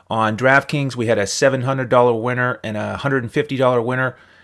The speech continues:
using our DraftKings coaches clipboard. And then most importantly, uh, the FanDuel lineup we gave out was tremendous. It's a, the hybrid lineup, cash and hybrid.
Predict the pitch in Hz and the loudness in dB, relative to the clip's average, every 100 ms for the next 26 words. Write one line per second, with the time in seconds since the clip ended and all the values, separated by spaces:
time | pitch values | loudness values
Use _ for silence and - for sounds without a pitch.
0 | _ 117 127 127 120 113 104 98 117 113 | _ -2 0 -2 -4 -4 -4 -2 2 4
1 | 117 - 127 113 95 - 139 120 107 - | 2 -2 -6 -6 -10 -4 -4 -4 -8 -4
2 | 165 180 117 101 92 98 _ _ _ _ | -2 -2 -2 -2 -2 -8 _ _ _ _
3 | 123 127 123 156 180 147 127 185 233 233 | -2 0 2 2 2 -4 -2 2 2 2
4 | 123 101 104 123 _ _ _ _ 110 98 | -4 -4 -6 -10 _ _ _ _ -8 -6
5 | - - 151 233 170 127 101 104 101 95 | -6 -2 0 2 4 4 2 0 0 -4
6 | 104 98 101 95 95 95 104 98 - 127 | -6 -6 -6 -2 -2 -4 -6 -8 -4 0
7 | 156 113 - - 110 113 104 95 _ _ | 2 2 -2 -6 -4 -2 -2 -4 _ _
8 | - _ - 113 110 - - 147 160 165 | -20 _ -10 -4 -4 -4 2 4 4 0
9 | 131 135 143 - - 131 131 135 123 101 | 0 0 -2 -8 -2 2 2 0 -8 -2
10 | 123 123 135 127 | -2 0 -2 -4